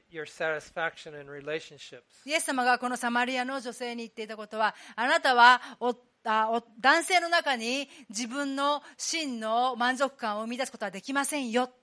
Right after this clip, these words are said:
Speaker 1: And this woman's
Speaker 2: 言ってるんですね。
Speaker 1: heart was touched by the living God.
Speaker 2: そしてこの、お、サマリアの女性は、生ける神によって彼女の心が触れられました。
Speaker 1: And even though she'd been divorced so many times and living with someone else that she shouldn't have been living with,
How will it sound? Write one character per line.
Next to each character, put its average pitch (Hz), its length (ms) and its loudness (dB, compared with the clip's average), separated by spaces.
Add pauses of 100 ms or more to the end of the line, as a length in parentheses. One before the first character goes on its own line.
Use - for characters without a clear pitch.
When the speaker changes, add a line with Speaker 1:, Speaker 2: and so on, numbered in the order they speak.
(260)
Speaker 1:
And 170 220 -6
this 180 140 -6
woman's - 0 -
Speaker 2:
言 196 140 -4
っ - 20 -4
て - 80 -4
る - 60 -4
ん - 20 -8
で 175 80 -14
す - 120 -10
ね。 262 60 2
Speaker 1:
heart 214 320 4 (180)
was 160 400 -10
touched - 460 -12
by 170 220 -2
the 165 80 -8
living 165 340 -10
God. 139 320 -8 (160)
Speaker 2:
そ - 180 -10
し - 120 -8
て 370 140 2
こ 302 120 2
の、 285 400 6
お、 240 60 0
サ 247 160 -4
マ 254 140 2
リ 247 140 -2
ア 240 60 0
の 233 140 -6
女 220 140 -10
性 220 260 -10
は、 233 320 2 (320)
生 262 80 -8
け 370 180 2
る 302 140 -2
神 311 260 0
に 254 120 -6
よ 214 80 -6
っ 196 40 -12
て - 260 -6 (140)
彼 277 220 -2
女 233 80 -12
の 214 80 -14
心 247 320 0
が 214 80 -2
触 233 120 -8
れ 269 80 2
ら 262 80 6
れ 254 120 6
ま 247 100 2
し - 60 -8
た。 180 180 -2 (160)
Speaker 1:
And 170 160 -2
even 208 180 -2
though 220 180 4
she'd 208 280 -8
been 214 180 -2
divorced 220 540 2
so 220 160 2
many 220 240 0
times 220 560 6
and 185 160 -2
living 220 240 0
with 220 160 -2
someone 220 400 -2
else 214 340 2
that 190 180 -2
she 185 120 -14
shouldn't 226 280 -6
have 202 100 -12
been 214 240 -8
living 220 340 -4
with, 214 220 -4